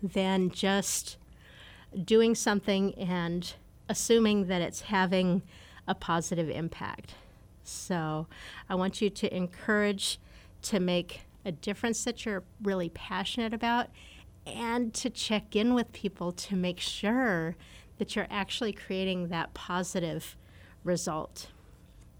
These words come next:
I love this stuff. It's, it's really neat. It actually took us quite a while, took me quite a while to get to understand how my passion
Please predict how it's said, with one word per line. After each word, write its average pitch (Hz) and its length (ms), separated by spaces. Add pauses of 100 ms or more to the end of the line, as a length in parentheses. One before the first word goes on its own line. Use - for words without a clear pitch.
(800)
I 208 80
love 175 300
this - 180
stuff. - 480 (880)
It's, 240 280
it's - 220
really 302 220
neat. 214 180
It 180 120
actually 233 340
took - 260
us 220 140
quite 208 300
a 214 60
while, 160 360
took - 300
me 180 160
quite 175 340
a 170 80
while 139 440 (320)
to - 160
get 202 280 (360)
to 208 320
understand 202 580
how 190 220
my 180 260
passion 180 680